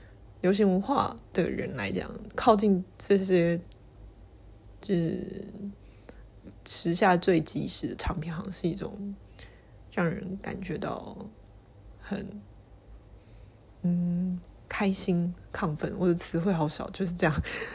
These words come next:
的地方。然后所以，呃，我记得我第一次去日本旅行的时候，那时候目的地也不是特别要去唱片行，是忘记是为什么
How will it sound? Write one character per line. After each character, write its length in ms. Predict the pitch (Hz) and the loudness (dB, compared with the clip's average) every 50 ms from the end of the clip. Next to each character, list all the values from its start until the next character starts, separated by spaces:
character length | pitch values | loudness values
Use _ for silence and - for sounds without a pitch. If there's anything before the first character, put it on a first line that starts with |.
| - - | -8 4
的 120 | - - - | 6 6 8
地 280 | - 226 196 - - - | 8 6 2 2 -2 -6
方。 260 | - - 185 185 175 - - - - - - - - - - | 0 2 4 4 4 2 -4 -14 -16 -14 -14 -14 -14 -4 2
然 120 | 202 226 | 4 6
后 200 | 262 294 302 302 | 8 8 8 8
所 160 | 294 - 302 | 8 6 6
以， 240 | 285 240 190 - - - - - - - - - - - | 8 6 6 4 0 -8 -18 -20 -20 -20 -20 -20 -6 6
呃， 280 | - 220 202 202 196 190 | 10 12 12 12 12 12
我 120 | 190 190 | 12 12
记 180 | 202 - 311 294 | 10 10 10 12
得 240 | 226 214 196 196 190 | 12 12 12 12 12
我 180 | 180 175 180 - - - - - - - - - - - - - - - - - - - - - - - - - - - - | 12 10 8 4 -4 -20 -20 -20 -20 -20 -20 -20 -20 -20 -20 -20 -20 -20 -20 -20 -20 -20 -20 -20 -20 -20 -20 -20 -20 -8 4
第 120 | - 247 | 6 6
一 60 | 262 254 | 6 6
次 200 | - 285 269 226 | 4 2 2 2
去 240 | - - 254 233 | 4 4 4 6
日 120 | 226 233 208 | 6 6 6
本 240 | 196 180 165 170 165 | 6 6 4 6 6
旅 140 | 160 - - | 4 4 4
行 480 | - - - - 135 - 180 - - - - - - - - - | 2 2 2 0 -2 -4 -4 -8 -10 -12 -18 -20 -20 -14 4 8
的 140 | 196 175 185 | 8 8 8
时 300 | - - - - - 123 | 8 4 4 2 2 -2
候， 480 | 175 180 - - 196 165 - - - - - - - - - | -4 -4 4 6 6 6 6 4 -2 -8 -18 -20 -20 -4 6
那 120 | 269 277 | 6 8
时 80 | 262 285 | 12 12
候 80 | 269 | 10
目 160 | 269 285 269 262 | 10 10 6 6
的 160 | 262 262 240 | 6 4 4
地 160 | 247 240 185 | 6 8 8
也 80 | 160 - | 8 6
不 180 | - 160 160 175 | 6 2 2 4
是 420 | - - 214 196 170 135 - - - - - - - - - - - - - - - | 4 4 4 4 4 4 2 -2 -6 -14 -20 -20 -20 -20 -20 -20 -20 -20 -18 -2 -2
特 180 | - - 233 | 2 4 6
别 140 | 185 180 160 | 6 8 10
要 160 | 170 196 196 | 10 10 10
去 120 | 196 - 214 | 10 6 2
唱 220 | - - 202 185 | 4 6 4 6
片 180 | 180 190 185 170 | 6 4 4 4
行， 160 | 160 - - | 2 0 -4
是 320 | 180 - 190 180 175 202 180 - - - - - - - - - - - - - - - - - - - - - - - - | 0 2 4 4 4 0 -4 -8 -12 -20 -20 -20 -20 -20 -20 -20 -20 -20 -20 -20 -20 -20 -20 -20 -20 -20 -20 -20 -20 -10 0
忘 160 | - 254 233 | 6 6 6
记 140 | 233 226 214 | 8 6 4
是 180 | 202 - 226 220 | 4 2 -2 6
为 160 | - 233 208 | 8 8 8
什 140 | 202 - - | 8 4 -2
么 260 | - - - - | -4 -4 -6 -6